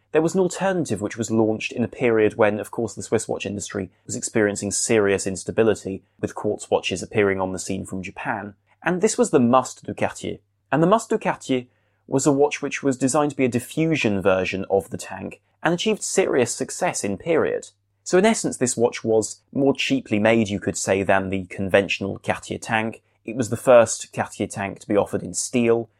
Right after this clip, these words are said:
and also offered a much more approachable buying option. This wasn't necessarily a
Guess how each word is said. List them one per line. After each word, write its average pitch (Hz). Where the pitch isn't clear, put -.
and 131
also 135
offered 110
a 127
much 131
more 123
approachable 117
buying 104
option. -
This -
wasn't 143
necessarily 107
a 98